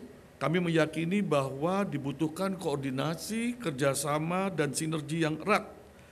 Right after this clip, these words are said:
di antara seluruh pemangku kepentingan untuk menghadapinya. Kantor Perwakilan Bank Indonesia Provinsi Kalimantan Utara akan turut serta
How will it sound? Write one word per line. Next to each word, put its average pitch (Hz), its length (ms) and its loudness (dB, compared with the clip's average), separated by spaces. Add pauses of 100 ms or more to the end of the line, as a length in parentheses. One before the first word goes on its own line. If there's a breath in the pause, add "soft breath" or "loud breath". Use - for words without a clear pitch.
(300 loud breath)
di 143 80 2
antara 143 320 2
seluruh 170 480 2
pemangku 147 400 0
kepentingan 131 640 -2 (240)
untuk 147 720 -2
menghadapinya. 110 720 -2 (920 loud breath)
Kantor 139 320 2
Perwakilan 156 480 2
Bank 147 160 4
Indonesia 143 560 0
Provinsi 139 480 -4
Kalimantan 127 560 -2
Utara 147 640 2 (480 loud breath)
akan 143 340 0 (140)
turut 196 320 2
serta 185 720 0